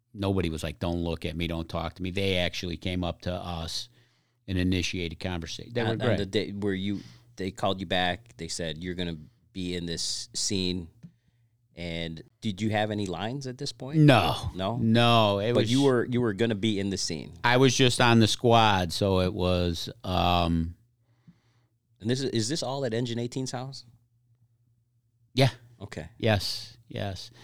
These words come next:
Speaker 1: 'Cause, I mean, now we have that built at the studio.
Speaker 2: Right.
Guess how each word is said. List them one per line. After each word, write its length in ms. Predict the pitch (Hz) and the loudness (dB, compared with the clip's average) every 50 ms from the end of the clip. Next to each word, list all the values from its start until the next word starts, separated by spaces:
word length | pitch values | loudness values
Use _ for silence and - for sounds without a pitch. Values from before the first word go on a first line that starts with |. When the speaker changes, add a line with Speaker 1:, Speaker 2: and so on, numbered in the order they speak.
| - - - - - - - - - - | -20 -20 -20 -20 -20 -20 -20 -20 -8 2
Speaker 1:
'Cause, 400 | - 117 107 104 98 92 - - - - | 6 6 6 6 4 0 -6 -8 -2 0
I 100 | 113 110 | 4 4
mean, 160 | 107 107 107 | 6 6 6
now 220 | 110 120 127 123 | 6 6 6 6
we 160 | 120 110 101 | 8 6 6
have 380 | 104 107 110 110 101 95 92 - - - _ _ _ _ _ _ _ _ _ _ _ _ _ _ _ - | 6 6 6 6 4 2 -2 -8 -16 -20 _ _ _ _ _ _ _ _ _ _ _ _ _ _ _ -2
that 240 | 104 92 87 82 | 0 0 0 0
built 300 | - 104 101 92 87 - | 2 2 2 2 2 0
at 140 | 90 82 - - | -4 -6 -6 -8
the 60 | - | -10
studio. 440 | - - - 123 117 101 92 85 92 | -6 0 2 2 4 4 2 2 0
Speaker 2:
Right. 280 | 87 85 80 78 - | -2 -2 -4 -6 -8